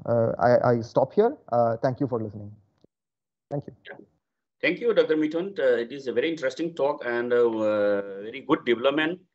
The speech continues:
Speaker 2: about this, uh, de-, detectors, position detector for the Daksha mission, because it is an advanced mission. So definitely the detector also is also is to be very advanced. And, uh, okay, I'll come to, back to you. And, uh, first, I want to listen from, uh, my co-chair, Doctor Dugarao.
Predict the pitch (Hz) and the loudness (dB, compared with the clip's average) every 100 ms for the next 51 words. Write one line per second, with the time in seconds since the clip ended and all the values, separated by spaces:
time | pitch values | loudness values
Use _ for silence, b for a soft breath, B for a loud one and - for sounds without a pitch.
0 | _ - 107 117 107 113 117 - 101 101 | _ -6 0 0 0 -4 -4 0 0 0
1 | 98 101 101 123 - 120 - 113 110 117 | -2 -4 0 0 0 -2 -4 -6 -6 -10
2 | 101 101 - 113 110 101 98 - 110 95 | -6 -6 -6 -12 -8 -6 -6 -6 -8 -8
3 | - 104 98 101 101 104 98 95 110 277 | -8 -10 -6 -4 -4 -4 -2 -2 0 -2
4 | - 107 104 - - _ _ - 110 101 | -2 -8 -8 -10 -14 _ _ -6 -2 -2
5 | 113 123 127 117 101 101 107 120 113 104 | 0 0 0 0 0 -2 -2 0 -2 -2
6 | 113 104 107 101 107 104 98 107 104 104 | -6 -6 -8 -8 -6 -6 -6 -10 -10 -8
7 | 107 101 - b _ 95 123 113 95 113 | -6 -6 -8 b _ 4 6 6 4 -2
8 | 165 - _ _ _ _ _ 95 95 98 | -2 -10 _ _ _ _ _ -10 -8 -6
9 | 98 95 104 143 113 117 127 123 135 131 | -4 -4 -2 0 2 0 -2 -6 -4 -2
10 | 127 107 113 135 113 135 180 135 127 123 | -2 0 -4 -6 -6 -2 0 2 0 -2
11 | 120 165 185 151 147 175 127 160 170 156 | 0 0 0 0 -2 -2 -4 -4 -6 -6
12 | 143 135 120 113 113 113 117 107 127 117 | -4 -2 0 0 -2 -2 -4 0 0 2
13 | 110 110 107 110 127 196 | -2 -2 -2 0 0 -2